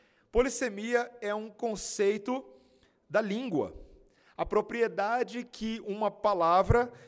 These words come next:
tem de apresentar mais de um significado, dependendo do contexto onde ela aparece. E na língua portuguesa nós temos várias dessas palavras, não é? A palavra vela.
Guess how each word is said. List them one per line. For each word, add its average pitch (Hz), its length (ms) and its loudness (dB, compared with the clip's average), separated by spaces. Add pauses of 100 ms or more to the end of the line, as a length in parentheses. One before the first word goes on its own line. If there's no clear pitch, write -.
(140)
tem 233 240 2
de 226 100 2
apresentar 220 560 2
mais 254 400 0
de 254 80 -4
um 277 80 -8
significado, 214 1120 -4 (380)
dependendo 190 640 -2
do 185 100 -10
contexto 190 760 -6 (280)
onde 175 380 -4
ela 175 400 0 (380)
aparece. 190 680 -2 (180)
E 339 60 -16
na 415 100 -6
língua 202 240 -4
portuguesa 170 480 -4
nós 208 160 -6
temos 190 240 -8
várias 151 400 2
dessas 127 260 -6
palavras, 101 440 -6
não 139 80 -8
é? 147 40 -4
A 147 40 -6
palavra 160 580 0 (240)
vela. 123 560 0